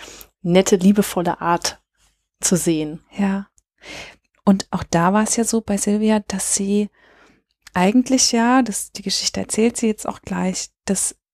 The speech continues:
Speaker 2: sie eigentlich vor dem Nichts stand und aus dem Nichts das erschaffen hat, was sie heute macht, ihre Bühnenkarriere. Das, glaub ich, war ein harter Weg, es war kein leichter Weg,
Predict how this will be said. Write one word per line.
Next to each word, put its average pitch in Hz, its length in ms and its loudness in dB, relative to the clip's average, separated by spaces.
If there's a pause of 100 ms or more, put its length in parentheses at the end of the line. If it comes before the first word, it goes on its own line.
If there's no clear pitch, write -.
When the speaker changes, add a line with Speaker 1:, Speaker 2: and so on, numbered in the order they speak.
(120)
Speaker 2:
sie - 180 -2
eigentlich 233 280 2
vor 226 120 2
dem 190 160 0
Nichts - 400 0
stand 262 460 -4 (800)
und 220 140 -2
aus 214 140 0
dem 208 320 2
Nichts - 400 2
das 220 200 0
erschaffen 202 500 -2
hat, 185 160 -10
was 190 120 -8
sie 185 120 -6
heute 190 260 -6
macht, - 500 0 (140)
ihre 190 220 -4
Bühnenkarriere. 175 1300 0 (760)
Das, - 300 -4 (800)
glaub 214 200 4
ich, - 160 0
war 190 60 0
ein 180 160 -2
harter 226 340 0
Weg, 269 260 -2
es - 100 -10
war 220 80 -12
kein 233 180 -2
leichter 220 440 -4
Weg, 269 360 -6